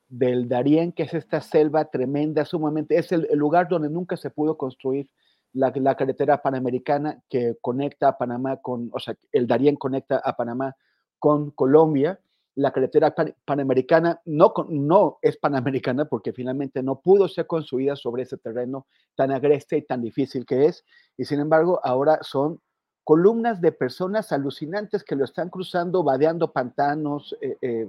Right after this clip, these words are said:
grupos armados, bueno, te-, pero son, eh, unas cantidades enormes.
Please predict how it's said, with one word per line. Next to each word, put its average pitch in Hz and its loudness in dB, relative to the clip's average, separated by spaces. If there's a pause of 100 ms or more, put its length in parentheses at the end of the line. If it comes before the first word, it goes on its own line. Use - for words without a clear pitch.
grupos 139 0
armados, 139 -4 (480)
bueno, 135 -4
te-, 151 -2
pero 139 2
son, 175 -2
eh, 139 0
unas 180 0
cantidades 147 0
enormes. 117 -6